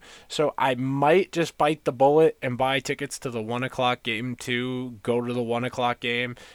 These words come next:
and then pray the seven o'clock game doesn't get rained out too, so I can go to both. But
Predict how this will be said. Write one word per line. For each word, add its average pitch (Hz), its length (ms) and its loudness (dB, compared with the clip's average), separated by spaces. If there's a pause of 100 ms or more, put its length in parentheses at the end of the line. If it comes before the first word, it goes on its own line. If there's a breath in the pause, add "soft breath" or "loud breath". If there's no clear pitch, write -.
and 123 160 -4
then 117 300 -2
pray 123 840 -4
the 139 80 -8
seven 123 340 -6
o'clock 123 380 -2
game 123 420 0
doesn't 123 300 -2
get 117 180 -2
rained 120 300 -4
out 117 260 -2
too, 120 300 -6
so 113 180 -6
I 107 60 -4
can 113 160 -10
go 110 140 -8
to 110 60 -6
both. 113 380 -10 (720 loud breath)
But 113 300 -6